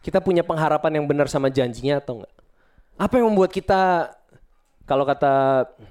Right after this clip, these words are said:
Michael Jackson ya, staying alive? <laughs> Ya, apa yang membuat kita staying alive? Apa yang membuat kita tetap terus bersemangat menjalani ini?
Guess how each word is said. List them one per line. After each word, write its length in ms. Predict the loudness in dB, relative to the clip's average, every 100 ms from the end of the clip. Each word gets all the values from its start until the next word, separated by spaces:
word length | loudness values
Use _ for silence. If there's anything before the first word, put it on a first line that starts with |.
| -14
Michael 240 | -10 -6 -2
Jackson 320 | -4 -4 -8
ya, 160 | -10 -14 _ _
staying 400 | -12 -2 0 2
alive? 400 | 0 -2 -6 -8
<laughs> 880 | -10 -10 -20 -20 -20 -20 -20 -20 -6
Ya, 200 | -6 -6 -14 -6
apa 160 | 0
yang 160 | 2 2
membuat 160 | 2 0
kita 360 | 0 0 -2 -12 _ _
staying 400 | -6 -2 -2 0
alive? 280 | 0 -2 -4 -6
Apa 200 | -2 0
yang 120 | 0
membuat 240 | 2 0 0
kita 160 | -2
tetap 640 | -2 -8 -4 -2 -2 -4 -2
terus 560 | 0 2 0 -4 -12 -18 _ -4
bersemangat 480 | -4 -2 0 0
menjalani 480 | 0 0 2 0 -4
ini? 120 | -8